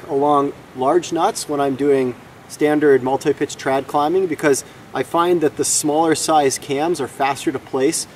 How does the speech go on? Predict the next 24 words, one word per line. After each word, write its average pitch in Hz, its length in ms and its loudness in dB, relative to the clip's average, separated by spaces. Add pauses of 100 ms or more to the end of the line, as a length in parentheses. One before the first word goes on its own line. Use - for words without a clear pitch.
(140)
faster 151 340 -2
to 143 60 -4
remove, 139 520 2 (760)
sometimes 190 480 -2 (100)
offer 156 440 -4 (160)
better 160 240 4
protection 170 600 -4
in 151 120 -2
multiple 139 460 -4
directions. 127 580 -4 (420)
Um, 113 320 -2 (140)
so, 139 360 4
uh, 135 40 -4
it's 127 560 -2
usually 156 240 0
unnecessary 131 840 -2
to 117 100 -8
bring 104 300 -8
those. 92 320 -18 (460)
Okay, 277 220 -6 (340)
so 147 100 -4
that's, - 260 -2
uh, 139 220 2 (360)
the 131 440 4